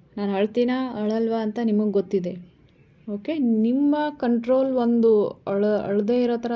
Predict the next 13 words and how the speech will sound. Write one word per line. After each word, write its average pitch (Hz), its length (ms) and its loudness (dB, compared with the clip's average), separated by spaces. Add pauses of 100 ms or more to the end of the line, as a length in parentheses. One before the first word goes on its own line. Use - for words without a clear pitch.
ಏನಾದ್ರೂ 226 300 -2
ಒಂದು 220 140 -2
ಕಂಟ್ರೋಲ್ 214 420 0
ನಿಮಗಿದ್ರೆ 214 560 0 (580)
ಇಟ್ಕೋಬೋದು, 208 760 0 (320)
ಇಲ್ಲಾಂದ್ರೆ 208 480 0 (400)
ಪ್ಲೀಸ್ 277 520 0 (160)
ಕೊಟ್ಬಿಡಿ, 190 680 -4 (1040)
ಯಾರಿಗಾದ್ರೂ 202 500 -2
ದಾನ 214 300 -2
ಮಾಡಿಬಿಡಿ. 180 460 -4 (2250)
ಅವರ 220 300 0
ಬಟ್ಟೆಗಳನ್ನ 214 720 0